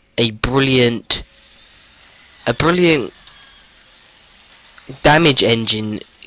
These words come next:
car game. This is pr-, I think it's made by the, the same people who made, um, uh, was it Burnout or Flat Out? I can't remember. I remember playing the, the older games on, um, like, the PlayStation two,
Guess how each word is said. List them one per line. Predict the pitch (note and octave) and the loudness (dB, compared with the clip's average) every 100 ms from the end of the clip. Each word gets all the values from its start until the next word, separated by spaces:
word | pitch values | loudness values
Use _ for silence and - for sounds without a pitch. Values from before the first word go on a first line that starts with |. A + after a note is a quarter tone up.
| - | -6
car | - B2 A2+ | 0 2 2
game. | A2 G#2 G#2 G#2+ | 0 0 -2 -4
This | A#2+ - | -6 -6
is | C#3+ | -4
pr-, | - D3+ - | -2 -4 -4
I | - | -6
think | - - | -4 -4
it's | - | -2
made | D#3 C#3+ | 0 0
by | C#3 C3+ | 2 2
the, | B2+ A#2+ A#2 - - - - - _ - | 2 2 0 -8 -20 -20 -20 -20 _ -12
the | - | -10
same | - C#3+ C3+ | -2 0 2
people | - C#3 - C3 | 2 -2 0 -2
who | B2+ | 0
made, | B2+ B2 A#2+ A#2 | 0 2 2 2
um, | A2+ G#2+ A2 A2+ - - - - _ _ - - _ - | 2 0 -4 -14 -14 -14 -14 -20 _ _ -20 -20 _ -4
uh, | A#2 A2 A2 | 0 2 2
was | A#2+ B2 | 0 0
it | - F#2+ A#2+ | -2 -6 2
Burnout | C#3+ C#3+ D3 D3 | 6 6 6 2
or | G#2 | 2
Flat | - - A#2 - | -2 0 -2 -2
Out? | G#2+ G2+ | -4 -4
I | - | -2
can't | G#2+ | 0
remember. | B2+ A2+ | 0 2
I | G2 | 4
remember | C#3 D3+ C#3+ | 4 2 0
playing | - C#3 C3 B2 | 0 2 4 2
the, | B2 A#2+ A#2 A2+ - - - - - - - - | 0 2 0 -4 -14 -20 -20 -20 -20 -20 -20 -12
the | - B2+ | 2 4
older | B2+ A#2+ | 6 4
games | A2 G#2+ G#2 G#2+ G#2+ G#2+ - - - - _ - - - - - | 2 2 2 0 -2 -2 -4 -6 -14 -20 _ -20 -20 -20 -20 -4
on, | A#2 A#2 A2 | 0 0 0
um, | G#2+ G#2 G#2 G#2 G#2 D2+ | 0 2 0 -2 -4 -6
like, | F#2 | -6
the | - | -6
PlayStation | - A#2 - A2 G#2+ A2 | -4 -2 0 -2 -2 -4
two, | G#2 A2+ G#2 G2+ | -2 0 0 -2